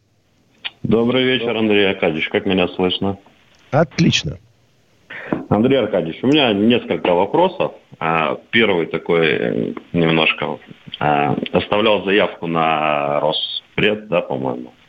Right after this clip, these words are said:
Speaker 2: Да.
Speaker 1: Да, Роспред оставлял заявочку, обещали перезвонить, не перезвонили.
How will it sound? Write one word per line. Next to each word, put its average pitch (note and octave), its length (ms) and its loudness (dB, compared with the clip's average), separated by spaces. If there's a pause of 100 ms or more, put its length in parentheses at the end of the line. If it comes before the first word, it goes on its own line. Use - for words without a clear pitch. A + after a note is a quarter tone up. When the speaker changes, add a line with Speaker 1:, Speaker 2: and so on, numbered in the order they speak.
(320)
Speaker 2:
Да. A2 380 4
Speaker 1:
Да, - 80 0
Роспред G2 480 0
оставлял G#2+ 480 2
заявочку, D#3 540 0
обещали G2+ 420 -2
перезвонить, G2+ 540 0
не G2 80 -2
перезвонили. E2+ 640 -2